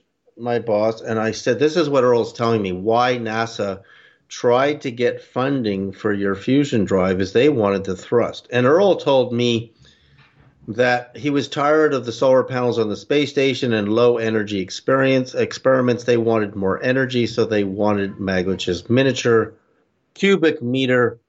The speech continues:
helium-three fusion drive. And we got turned down by nasa. We got, we got turned, no, we got turned down by,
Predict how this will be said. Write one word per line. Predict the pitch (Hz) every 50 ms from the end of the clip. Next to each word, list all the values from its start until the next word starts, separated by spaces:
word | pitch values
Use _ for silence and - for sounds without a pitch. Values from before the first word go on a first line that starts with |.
| _ _ _ _ _ _ _ _ _
helium-three | 139 156 160 156 156 151 139 - 139 127 127 123
fusion | 113 - 123 117 117 107 113 107 104 98
drive. | 104 104 98 98 98 98 95 90 - 107 - - _ - - - - - _ _ _ _ -
And | 117 117 110 110 107 107 104 104 98 - - _ _ _ _ _ _ -
we | 110 110 123 165 214
got | 208 202 196 190 - -
turned | - 165 156 156 147 143 131
down | 135 131 127 127 120
by | 113 117 110 104
nasa. | 107 113 113 120 113 - - 117 104
We | 110 127 127
got, | 127 117 - - 113
we | 117 127 127
got | 123 120 110 - -
turned, | - - 151 165 180 170 156 - -
no, | 143 135 127 135 135 139
we | 135 131
got | 135 143 127 -
turned | - 190 196 208 196 170
down | 160 156 147 143 127
by, | 120 120 120 117 113 110